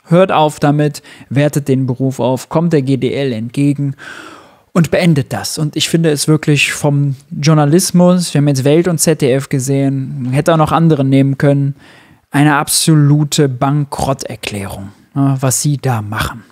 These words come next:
Hier habe ich übrigens auch noch ein anderes Beispiel, und zwar von der Zeit, Andi Weselskis in diesem Land, eine Kolumne von Lisa Kaspari. Warum überhaupt Andi Weselskis und nicht warum die Seilers in diesem Land? Jedenfalls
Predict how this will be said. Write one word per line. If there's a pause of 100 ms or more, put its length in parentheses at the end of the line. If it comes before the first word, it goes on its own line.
(440)
Hier
habe
ich
übrigens
auch
noch
ein
anderes
Beispiel,
und
zwar
von
der
Zeit,
Andi
Weselskis
in
diesem
Land,
eine
Kolumne
von
Lisa
Kaspari.
Warum
überhaupt
Andi
Weselskis
und
nicht
warum
die
Seilers
in
diesem
Land?
Jedenfalls